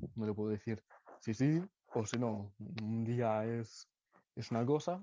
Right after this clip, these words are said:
otro día es otra. Eh, pronósticos. Yo diría que mayo, junio, que se relajen un poquito más las cosas.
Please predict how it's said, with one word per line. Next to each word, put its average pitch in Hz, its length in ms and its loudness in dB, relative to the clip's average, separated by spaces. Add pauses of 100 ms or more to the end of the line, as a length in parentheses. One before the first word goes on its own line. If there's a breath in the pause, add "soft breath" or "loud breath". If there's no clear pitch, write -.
otro 107 320 -4
día 104 140 0
es - 100 -6
otra. 135 200 -4 (640)
Eh, 101 400 -6 (160)
pronósticos. 120 920 0 (840)
Yo 120 80 2
diría 113 300 4
que 113 80 0
mayo, 113 240 2
junio, 143 560 0
que 123 80 -6
se 117 100 -6
relajen 110 360 -2
un 110 40 -2
poquito 113 280 0
más 110 120 2
las 110 140 0
cosas. - 500 -4